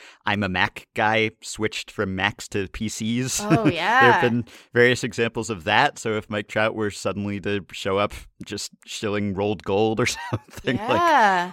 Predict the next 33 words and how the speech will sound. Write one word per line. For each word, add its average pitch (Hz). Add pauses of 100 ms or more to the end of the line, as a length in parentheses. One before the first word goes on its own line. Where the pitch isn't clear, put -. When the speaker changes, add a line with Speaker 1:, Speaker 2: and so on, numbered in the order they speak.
Speaker 1:
I 147
wonder 180
how 156
the 160
relationship 151
came 139
to 131
an 120
end, 139
if 113
in 113
fact -
it 98
did. 117 (280)
Was 110
there 107
a 98
term 120
and 101
it 92
just -
expired 104
and 95
they 87
said, 90
"Okay, 117
we've 104
had 85
a 85
productive 101
partnership, 165
but 98
Speaker 2:
Sure. 605